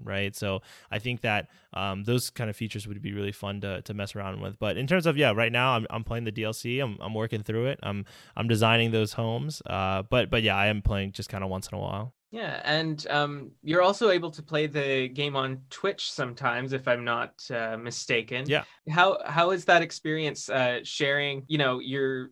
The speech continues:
Speaker 2: personal island with, like, this incredibly large platform that you've created through Nookazon?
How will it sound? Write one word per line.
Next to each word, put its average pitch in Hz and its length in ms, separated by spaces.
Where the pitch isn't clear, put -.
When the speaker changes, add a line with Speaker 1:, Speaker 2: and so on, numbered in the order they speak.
Speaker 2:
personal 147 840
island 131 460
with, 123 280
like, 123 480
this 131 500
incredibly 143 840
large 131 580
platform 131 540
that 117 100
you've 113 240
created 120 360
through 117 120
Nookazon? 113 540